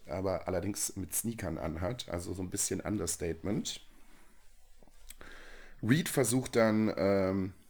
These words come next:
mit Emma, mit Emma, ach stimmt, ja, stimmt, die beiden können sich ja nicht leiden. Ähm, Reed versucht dann mit Emma Streit anzufangen, aber die geht ja irgendwie nicht so ganz drauf ein, die checkt es nicht.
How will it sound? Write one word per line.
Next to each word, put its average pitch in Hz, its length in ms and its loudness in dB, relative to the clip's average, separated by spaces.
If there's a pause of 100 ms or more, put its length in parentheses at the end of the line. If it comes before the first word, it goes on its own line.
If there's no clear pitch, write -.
(920)
mit - 180 -2
Emma, 127 400 2
mit 85 240 -8
Emma, 104 260 2
ach 110 80 -2
stimmt, 147 340 2
ja, 123 200 4
stimmt, 117 260 0
die 113 60 -2
beiden 113 200 4
können 110 160 -2
sich 107 140 0
ja 104 60 2
nicht 104 160 0
leiden. 95 440 2
Ähm, 104 440 4
Reed 139 140 0
versucht 127 340 2
dann 110 100 4
mit 107 100 4
Emma 110 200 2
Streit 117 280 0
anzufangen, 127 680 0 (360)
aber 104 140 0
die 107 80 -2
geht 123 140 2
ja 117 80 6
irgendwie 113 240 2
nicht 110 160 0
so 104 80 0
ganz 113 200 2
drauf - 200 -2
ein, 101 160 2
die 113 100 -4
checkt - 260 -2
es - 140 -2
nicht. 135 320 2